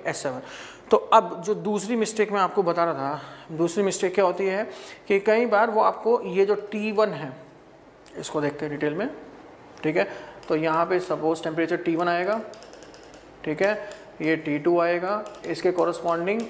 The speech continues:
T six आएगा और इसके corresponding क्या आएगा? टी फ़ाइव आएगा, ठीक है। So अब इस case के अंदर वो क्या करेगा? इस case के अंदर कई बार वो आपके साथ game खेलते हैं, टी वन और टी फ़ाइव, ये तो values दे देंगे। अब टी टू, टी सिक्स में से suppose उसने टी टू दे दिया,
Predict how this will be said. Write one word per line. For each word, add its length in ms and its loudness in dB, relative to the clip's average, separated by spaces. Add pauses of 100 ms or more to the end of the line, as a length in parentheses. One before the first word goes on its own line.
(180)
T 180 2
six 340 -2
आएगा 400 2 (360)
और 100 4
इसके 260 2
corresponding 560 0
क्या 140 4
आएगा? 300 0 (240)
टी 100 0
फ़ाइव 340 -2
आएगा, 280 -8 (200)
ठीक 160 4
है। 100 8 (420)
So 180 0
अब 180 6
इस 160 -6
case 280 -2
के 120 -2
अंदर 240 -2
वो 120 0
क्या 260 0
करेगा? 440 0 (400)
इस 200 4
case 300 0
के 120 0
अंदर 280 0
कई 160 0
बार 140 4
वो 80 2
आपके 200 -2
साथ 200 -4
game 220 0
खेलते 300 -2
हैं, 160 -4 (160)
टी 180 2
वन 260 4 (380)
और 140 2
टी 140 2
फ़ाइव, 340 -2
ये 120 4
तो 80 4
values 240 2
दे 100 0
देंगे। 260 0 (400)
अब 220 0
टी 140 0
टू, 160 0
टी 180 0
सिक्स 220 -2
में 80 2
से 100 0
suppose 340 2
उसने 180 -2
टी 160 -2
टू 120 0
दे 120 4
दिया, 180 -2